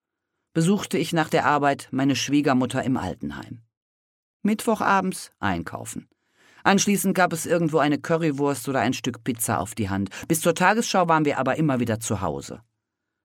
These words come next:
Jeden Donnerstagabend besuchten wir Bastian, unseren Sohn.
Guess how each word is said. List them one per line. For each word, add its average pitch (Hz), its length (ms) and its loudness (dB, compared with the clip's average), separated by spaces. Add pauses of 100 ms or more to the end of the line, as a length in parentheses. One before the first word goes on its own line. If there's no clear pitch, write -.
(520)
Jeden 190 320 2
Donnerstagabend 180 1000 0
besuchten 156 500 -2
wir 143 140 2
Bastian, 110 640 -2
unseren 120 400 2
Sohn. 139 380 4